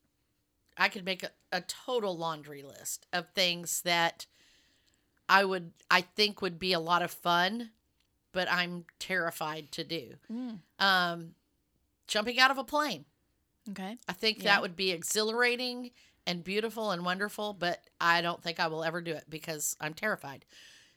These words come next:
Speaker 1: Um, sne-, skiing, like snow skiing.
Speaker 2: Like
Speaker 1: Ski-,
Speaker 2: sneeing?
Speaker 1: downhill s-,
Speaker 2: <laughs>
Speaker 1: ski-,
Speaker 2: Skiing.
Speaker 1: bleh. Downhill skiing,
Speaker 2: Snow
Speaker 1: you know,
Speaker 2: skiing,
Speaker 1: like,
Speaker 2: yeah.
Speaker 1: um,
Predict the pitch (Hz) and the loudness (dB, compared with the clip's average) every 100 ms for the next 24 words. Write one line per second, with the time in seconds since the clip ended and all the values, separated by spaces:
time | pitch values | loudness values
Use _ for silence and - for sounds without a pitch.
0 | _ 180 185 175 175 165 165 _ _ _ | _ 2 2 2 -2 -6 -12 _ _ _
1 | _ _ _ _ _ _ _ _ _ _ | _ _ _ _ _ _ _ _ _ _
2 | _ _ _ _ _ _ - - - - | _ _ _ _ _ _ -18 -16 -6 -4
3 | - 262 311 208 - - 269 311 151 135 | -2 -4 -4 -6 -4 2 2 2 -4 -12
4 | _ _ _ 185 190 - 220 214 214 185 | _ _ _ -2 0 0 2 2 0 -4
5 | 170 151 185 131 - 247 220 247 247 254 | -6 -6 -6 -2 0 2 2 4 6 6
6 | 254 247 - - 240 - - 247 - - | 6 2 0 0 -2 -2 -8 -10 -12 -20
7 | - - 190 262 254 185 151 175 - - | -10 -4 2 4 6 4 0 -6 -14 -20
8 | - 170 226 240 277 302 262 254 - 240 | -20 2 8 8 8 2 0 0 -2 -2
9 | 185 160 160 190 208 196 190 190 180 - | -4 -4 -10 -2 0 2 2 2 0 -2
10 | 185 214 196 180 175 | 2 4 4 4 -2